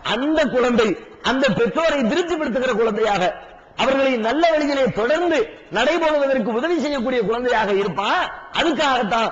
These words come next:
அந்த பிள்ளையை நான் கொலை பண்ணினேன். அடுத்து சொல்றாரு, "வஅம்மல் ஜிதாரு ஃபகான லி குலாமைனி யதீமைனி ஃபில் மதீனதி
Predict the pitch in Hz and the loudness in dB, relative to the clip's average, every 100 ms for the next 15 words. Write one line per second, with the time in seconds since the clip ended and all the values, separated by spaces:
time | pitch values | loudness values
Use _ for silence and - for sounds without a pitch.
0 | - - 285 339 285 277 262 240 185 233 | -6 -4 0 0 0 0 0 -2 -2 0
1 | 220 214 196 208 185 - - - - - | 0 0 0 2 0 -4 -16 -20 -20 -8
2 | - 320 311 269 254 247 220 175 - - | -2 0 0 0 2 2 2 -2 -6 -4
3 | 214 247 277 269 214 240 285 285 262 190 | -2 0 0 0 0 0 2 2 0 -4
4 | - - - - 220 262 269 269 254 214 | -10 -18 -12 -4 -2 0 0 0 0 2
5 | 240 277 277 269 262 254 226 277 285 269 | 2 2 2 0 0 -2 -2 0 -2 -2
6 | 262 262 254 226 233 320 302 233 247 | -2 -2 -2 -2 -2 -2 -2 -2 -2